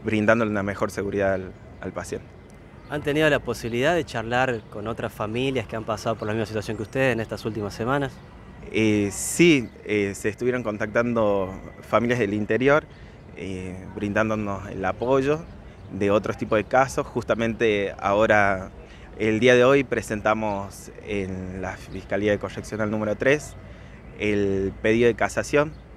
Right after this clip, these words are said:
Speaker 1: eh, por parte escrita, eh, en donde, bueno, esperamos que sea elevado a la Corte. Y, eh,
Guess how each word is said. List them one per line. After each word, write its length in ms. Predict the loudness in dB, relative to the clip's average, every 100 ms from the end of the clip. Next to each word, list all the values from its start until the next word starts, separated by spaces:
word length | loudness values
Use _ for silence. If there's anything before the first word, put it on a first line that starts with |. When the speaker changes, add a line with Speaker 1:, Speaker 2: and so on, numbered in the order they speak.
| -20 -20 -20 -20 -18 -18 -18 -20 -18 -12
Speaker 1:
eh, 380 | -6 -4 -2 -4 -4
por 140 | -8 -2
parte 260 | -2 -2
escrita, 560 | -6 -2 -2 0 0 -2 -10 -18 -18 -18 -16 -16 -16 -14
eh, 400 | -6 -4 -2 -4 -6 -8 -8 -10 -12 -12 -14 -16 -18 -18 -10
en 100 | -6
donde, 160 | -2
bueno, 220 | 0 0 0
esperamos 380 | -2 -2 -2
que 80 | -4
sea 180 | -2 0
elevado 460 | 2 2 2 2 0
a 60 |
la 260 | -2 -6 -6
Corte. 460 | 2 2 2 -4 -8 -16 -18 -18 -18 -18 -20 -18 -18 -18 -6
Y, 500 | -2 0 2 2 2
eh, 240 | 2 0